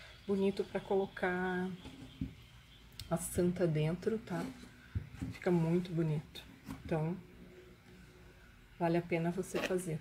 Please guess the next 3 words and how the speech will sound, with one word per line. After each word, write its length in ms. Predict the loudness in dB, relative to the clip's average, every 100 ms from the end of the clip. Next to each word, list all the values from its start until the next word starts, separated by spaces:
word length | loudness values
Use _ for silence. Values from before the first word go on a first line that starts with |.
| -4
tá? 120 | -8 -8 -20 -20 -20 -20 -20 -20 -20 -20 -20 -20 -20 -20 -20 -20 -20 -20 -20 -20 -20 -20 -20 -20 -20 -20 -20 -20 -20 -20 -18
Se 260 | -14 -10 -2
vocês 500 | 2 6 4 2